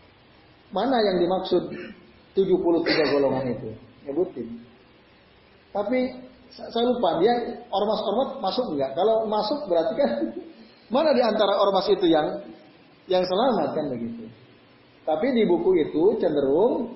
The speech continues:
yang selamat itu ya Aswaja itu, Ahlussunnah wal Jamaah An-Nahdiyah itu yang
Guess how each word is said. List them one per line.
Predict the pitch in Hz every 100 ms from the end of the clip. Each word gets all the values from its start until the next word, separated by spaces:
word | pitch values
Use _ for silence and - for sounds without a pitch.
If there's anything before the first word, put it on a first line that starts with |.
| - - - _ _
yang | - 185 180 180 -
selamat | - 196 190 208 233
itu | 285 240
ya | 196 214 - - - _ _ 202
Aswaja | 185 190 190 185 196 233
itu, | - 180 180
Ahlussunnah | 180 180 175 180 190
wal | 170 160
Jamaah | 160 185 165 151
An-Nahdiyah | 147 143 143 143
itu | 180 - 135 120
yang | 117